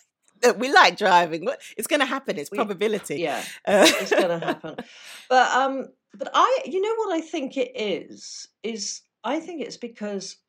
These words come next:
Speaker 2: I can't look at my phone.
Speaker 1: Mm, yeah.
Speaker 2: And so there's that break from fucking, so,
Speaker 1: Ah,
Speaker 2: you know,
Speaker 1: yeah,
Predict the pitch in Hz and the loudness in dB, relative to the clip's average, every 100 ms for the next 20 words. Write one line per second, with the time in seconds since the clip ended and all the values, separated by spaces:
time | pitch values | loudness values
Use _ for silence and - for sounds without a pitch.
0 | - 202 - 208 202 196 202 196 196 202 | -12 -12 -10 -10 -10 -12 -14 -12 -12 -10
1 | 233 190 139 - _ 170 185 208 208 185 | -12 -10 -12 -18 _ -14 -10 -8 -8 -8
2 | 170 151 147 151 170 _ _ _ - 170 | -10 -12 -14 -14 -18 _ _ _ -16 -8
3 | 175 180 170 _ - 202 - 240 240 220 | -4 -2 -4 _ -12 -10 -4 -2 -2 -4
4 | - 220 - 175 185 190 196 214 190 - | -4 -4 -4 -8 -8 -4 -2 -2 -4 -6
5 | - - 165 _ _ _ _ _ 185 180 | -14 -18 -18 _ _ _ _ _ -14 -12
6 | 165 185 170 175 180 151 131 | -10 -8 -8 -8 -6 -6 -8